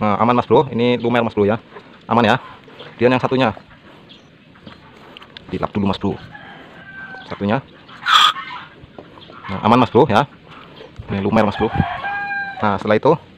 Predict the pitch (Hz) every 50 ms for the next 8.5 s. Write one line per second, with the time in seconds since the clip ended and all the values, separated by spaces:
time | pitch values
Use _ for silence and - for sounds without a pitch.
0 | - - - - - - - - - - - - - - - - - - - -
1 | - 92 95 92 92 95 92 127 160 - - - - - - - - - - -
2 | - - - - - - - - - - - - - - - - - - - -
3 | - - 190 208 123 135 - 127 156 160 160 165 170 - - - 165 160 156 151
4 | 151 - 160 147 143 - 110 113 107 104 117 131 - - - - - - - -
5 | - - - - - - - - - - - 98 101 95 95 - - 101 - 101
6 | - 120 127 123 - - 104 104 - 117 - 123 151 - - - - - - -
7 | - - - - - - - - - - - - - - - - - - 127 123
8 | 139 127 123 123 131 120 - 139 131 98